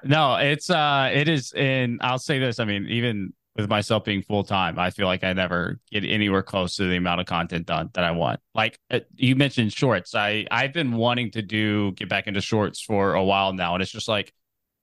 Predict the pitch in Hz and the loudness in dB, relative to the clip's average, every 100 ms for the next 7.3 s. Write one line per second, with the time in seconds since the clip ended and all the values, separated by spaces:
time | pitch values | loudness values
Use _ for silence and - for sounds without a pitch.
0 | - 113 110 123 143 143 117 107 101 - | -6 -2 0 2 2 2 2 2 0 -2
1 | - 110 101 95 110 110 107 - 113 104 | -4 -2 0 0 2 2 0 0 -2 -2
2 | 98 98 104 131 143 - 104 98 98 98 | -4 0 2 2 0 -2 -2 0 0 0
3 | 98 95 95 101 98 - 135 139 139 110 | 0 -2 -2 -2 -2 -2 -2 -2 -2 -4
4 | 104 - 110 101 95 87 65 - - 78 | -6 -4 -4 -2 -2 -2 -2 -4 -6 -6
5 | - 69 - 98 87 90 92 87 - 87 | -4 -6 -4 -4 -2 -2 0 0 0 -2
6 | 87 90 85 85 85 - 85 80 76 92 | -2 -4 0 0 0 -2 -2 0 0 2
7 | 101 - - | 0 -4 -12